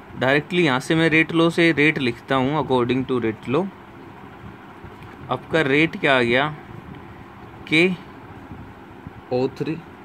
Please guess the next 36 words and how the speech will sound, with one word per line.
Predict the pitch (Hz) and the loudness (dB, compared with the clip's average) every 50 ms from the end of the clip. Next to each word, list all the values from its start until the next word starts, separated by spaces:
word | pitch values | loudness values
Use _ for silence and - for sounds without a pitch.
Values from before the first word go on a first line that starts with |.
| - - - - - - - - - - - - - - - - - - - - - - - - - - - - | -20 -20 -18 -18 -18 -18 -18 -18 -16 -16 -16 -14 -14 -14 -14 -14 -16 -14 -14 -16 -16 -14 -14 -16 -16 -16 -10 -6
K | - 156 | -6 -4
power | 156 160 160 170 180 175 170 | 0 2 4 4 4 4 2
alpha। | - - 170 180 180 - - 175 - - - - - - - 139 | 0 0 0 0 0 -2 -6 -10 -10 -12 -14 -16 -14 -12 -2 2
ये | 139 151 160 - 143 | 4 4 4 4 4
elementary | 147 143 147 160 165 170 175 175 170 185 180 | 4 4 6 6 6 6 6 6 6 4 6
अगर | 160 165 160 | 6 6 4
इसको | 160 - - 175 156 | 4 2 0 0 0
consider | 156 151 151 156 - 151 143 135 143 131 | 2 0 0 0 0 -2 0 0 0 0
करूँ | 135 139 135 143 156 147 | 0 0 0 0 0 0
तो | 156 147 | 0 2
जो | 135 139 139 | 2 2 2
भी | 135 143 143 | 2 2 2
आएगा | 135 123 120 120 123 147 190 - - - - - - - - | 2 4 2 2 2 0 0 -2 -4 -12 -18 -18 -8 -2 0
alpha, | 139 131 127 123 - 101 92 - - - | 2 2 2 0 -4 -8 -8 -8 -6 -4
हम | - 139 147 | -2 -2 -2
टू | 143 - 151 151 156 | 0 0 0 0 2
तो | 151 165 156 | 2 2 2
consider | 139 127 123 120 - 139 143 180 202 | 2 2 0 0 0 -2 0 0 0
करेंगे | 175 160 135 123 117 110 117 117 117 | 2 2 2 2 2 2 2 2 2
नहीं | 110 110 110 | 2 2 2
elementary। | 117 120 117 117 117 117 120 113 - - 110 | 2 4 4 4 4 2 2 0 0 0 0
अगर | 117 120 127 131 | 2 4 4 4
elementary | 131 131 135 143 151 160 165 180 180 | 4 4 2 2 0 0 0 0 2
करेंगे | 175 175 170 175 180 185 185 | 2 2 2 2 2 0 0
तो | 190 180 | 0 -2
टू | - - 185 190 190 | -2 0 2 4 4
आ | 185 175 165 | 4 6 6
जाएगा, | 170 175 175 170 185 180 | 6 6 6 6 4 4
but | 160 147 151 | 2 0 0
वो | 143 151 175 185 | 0 0 2 2
है | 170 151 143 135 | 2 2 0 0
नहीं, | 110 98 90 - - - - - - - - | 0 -2 -6 -10 -12 -16 -18 -20 -14 -8 -4
हमने | 123 120 139 151 | 0 2 2 2
मान | 156 135 127 123 | 2 2 0 0
लिया | 135 151 165 - - 113 | 0 0 -2 0 -2 -2
alpha। | 113 104 - - - - | -4 -4 -6 -8 -12 -12